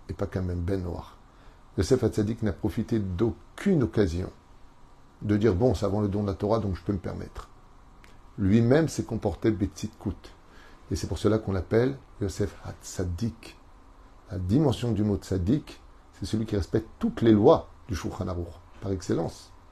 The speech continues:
Tzadik, Olech Lefi Hatzedek. Mais la reine, quand est venu son père, et qui lui a dit, « Mais, euh, il y a du mal qui sort d'eux plus tard, qu'est-ce que je fais maintenant ? » Il lui a dit, Non, non, non, non, il n'y a pas de mal.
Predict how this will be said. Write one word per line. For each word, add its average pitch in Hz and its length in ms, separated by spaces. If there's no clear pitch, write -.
Tzadik, 110 400
Olech 101 200
Lefi 98 180
Hatzedek. 110 640
Mais 87 60
la 85 80
reine, 120 260
quand 87 240
est 90 60
venu 95 300
son 95 180
père, 127 300
et 87 40
qui - 140
lui 98 80
a - 20
dit, « 113 120
Mais, 107 160
euh, 87 220
il 107 60
y 104 40
a 101 40
du 98 140
mal 147 280
qui 160 120
sort 120 200
d'eux 117 460
plus 98 140
tard, 101 240
qu'est-ce - 160
que 120 100
je - 120
fais 208 140
maintenant ? » 110 360
Il 107 60
lui 117 100
a 135 40
dit, 139 140
Non, 226 160
non, 285 120
non, 294 120
non, 294 100
il 285 40
n'y 254 60
a - 40
pas 226 100
de 233 60
mal. 185 280